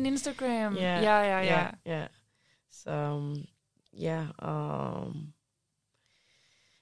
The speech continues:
Speaker 2: øh, ja, så var vi også en del af, af, af, øhm,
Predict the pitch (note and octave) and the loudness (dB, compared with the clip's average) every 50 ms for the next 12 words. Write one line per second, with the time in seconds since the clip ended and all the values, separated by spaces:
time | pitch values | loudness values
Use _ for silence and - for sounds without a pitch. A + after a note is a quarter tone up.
0 | _ _ _ - - G#2 G2+ C#3+ D3 D3+ D3 D3+ C#3+ D3 D3 - - F3+ F#3 F3 | _ _ _ -2 0 0 2 2 0 0 0 0 0 0 -2 -2 0 2 2 2
1 | E3+ F3 E3 E3 E3 E3 E3 D#3+ D3+ D#3+ D#3+ D#3+ D#3+ D3+ D3+ D3 D3 D3 D3 D3+ | 4 4 2 0 0 0 -2 -2 -2 -2 -2 -2 -2 -2 -2 -2 -2 -2 -2 -4
2 | D3 D3 D#3 C#3+ - - D3 D3 D3 C#3+ C#3+ - - D#2 F#2+ F2 - - C3+ C#3 | -4 -6 -8 -8 -4 -4 -2 -2 -2 -2 -2 -4 -4 -4 -4 -4 -4 -4 -4 -4
3 | - C3 B2+ - E2 D2 | -4 -4 -6 -6 -8 -10